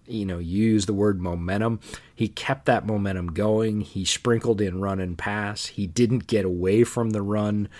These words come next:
at any given time. He didn't put players in poor situations. We didn't see Cordero Patterson trying to run the ball up the middle. We didn't see an overemphasis of trying to force it into Tariq Cohen.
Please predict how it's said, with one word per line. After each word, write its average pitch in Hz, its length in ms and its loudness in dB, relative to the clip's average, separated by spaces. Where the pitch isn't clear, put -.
at 107 200 0
any 107 220 0
given 101 360 0
time. 101 560 -4
He 101 200 -4
didn't 110 380 2
put - 300 2
players 113 460 2
in 98 140 -4
poor 113 280 2
situations. 104 800 0
We 95 120 -2
didn't 104 220 2
see 101 320 0
Cordero 113 400 6
Patterson 101 520 -2
trying 98 220 -4
to 92 40 -4
run 95 260 2
the 104 80 2
ball 101 300 0
up 95 100 -4
the 87 80 -10
middle. 101 400 0
We 101 140 2
didn't 104 240 4
see 104 320 2
an 92 200 -2
overemphasis 104 880 4
of 98 120 -8
trying 98 220 -2
to 87 40 -2
force 113 480 4
it 101 80 0
into 101 380 0
Tariq 104 460 -2
Cohen. 104 500 -2